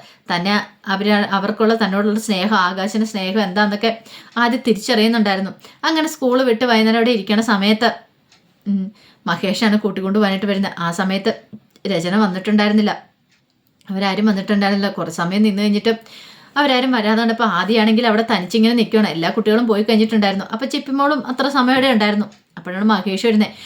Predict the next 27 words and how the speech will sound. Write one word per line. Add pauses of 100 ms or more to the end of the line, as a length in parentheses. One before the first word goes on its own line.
(160)
അപ്പം
മഹേഷ്
വന്നു
കഴിഞ്ഞപ്പോഴത്തേനും (120)
ചിപ്പിമോൾ
എന്നിട്ട്
പറഞ്ഞു,
"അതെ, (260)
ആദിയേട്ടനെ
കൂട്ടിക്കൊണ്ട്
പോകാനായിട്ട് (580)
അവൻ
വന്നില്ല"
എന്ന്
പറയണേ. (260)
ഇത്
കേട്ട്
കഴിഞ്ഞപ്പോഴത്തേനും (360)
മഹേഷ്
പറഞ്ഞു,
"ഒരു
കാര്യം
ചെയ്യാം, (460)
ഉം, (840)
മോൻ (140)
കാറിലേക്ക്
കയറ്,